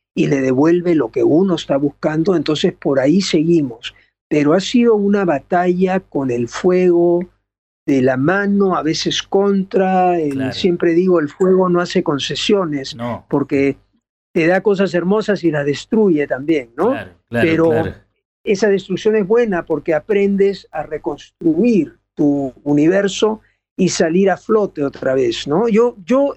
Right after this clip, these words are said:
Speaker 1: extraño la dureza de la formación, si me puedes decir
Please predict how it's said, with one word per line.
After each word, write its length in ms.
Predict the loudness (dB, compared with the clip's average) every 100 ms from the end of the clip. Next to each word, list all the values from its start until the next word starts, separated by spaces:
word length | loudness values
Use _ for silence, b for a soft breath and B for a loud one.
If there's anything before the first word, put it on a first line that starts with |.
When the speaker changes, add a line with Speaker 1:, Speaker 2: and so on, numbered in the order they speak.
| -4
Speaker 1:
extraño 1000 | -6 -6 -8 -2 0 0 0 0 -2 -6 _ _ _ -2
la 260 | 0 2 2
dureza 680 | 2 2 2 -2 -2 0
de 120 | 0 0
la 140 | -4
formación, 800 | -8 -6 -4 -4 0 0 -2 -10
si 180 | -6 -4
me 140 | -2
puedes 280 | -2 0 0
decir 360 | -2 0 -2